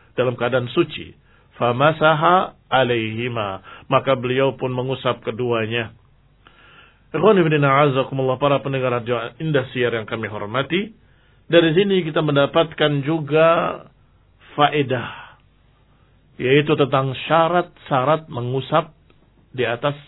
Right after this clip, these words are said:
sepatu ketika berwudu. Yaitu pertama,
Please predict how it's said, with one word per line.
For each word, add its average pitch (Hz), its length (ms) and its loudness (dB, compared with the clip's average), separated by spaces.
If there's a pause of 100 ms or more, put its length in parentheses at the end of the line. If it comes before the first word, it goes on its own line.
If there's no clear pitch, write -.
sepatu 117 560 -6 (400)
ketika 120 320 -4
berwudu. 110 480 -6 (2250)
Yaitu 180 240 4
pertama, 190 640 4